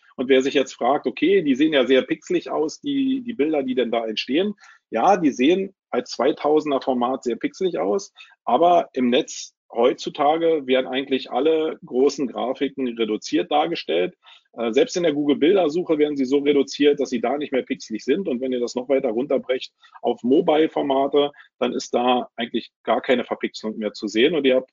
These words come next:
aber den Vorteil, dass ihr ein großes Bild anbietet mit einem kleinen Datenformat. So, die zweite Taktik ist die Störertaktik.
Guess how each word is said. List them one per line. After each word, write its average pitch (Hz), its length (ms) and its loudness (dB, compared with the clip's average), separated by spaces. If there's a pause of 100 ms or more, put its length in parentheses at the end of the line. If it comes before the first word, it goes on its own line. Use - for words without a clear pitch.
(380)
aber 139 260 2
den 135 140 2
Vorteil, 123 400 0
dass 110 180 -6
ihr 113 220 -6 (420)
ein 110 60 -6
großes 127 420 2
Bild 123 240 2
anbietet 104 480 -2
mit 101 120 -6
einem - 120 -20
kleinen 98 500 -6
Datenformat. 101 840 0 (400)
So, 170 160 6
die 135 100 2
zweite 147 380 2
Taktik 185 360 2
ist 151 160 -2
die - 60 -4
Störertaktik. 196 920 0